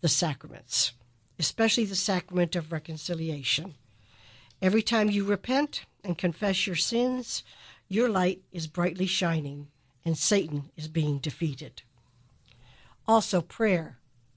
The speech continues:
and trusting God by submitting to his will is how you keep your light shining brightly. The Our Father truly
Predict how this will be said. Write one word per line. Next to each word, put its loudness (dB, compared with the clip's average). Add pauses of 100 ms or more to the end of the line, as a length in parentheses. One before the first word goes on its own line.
(240)
and -2
trusting 0
God -2 (720)
by 4
submitting 2
to -2
his -2
will 0 (540)
is -4
how 2
you 0
keep -12
your -6
light -6 (140)
shining 2
brightly. -12 (1120)
The 6
Our 6
Father 0 (600)
truly 0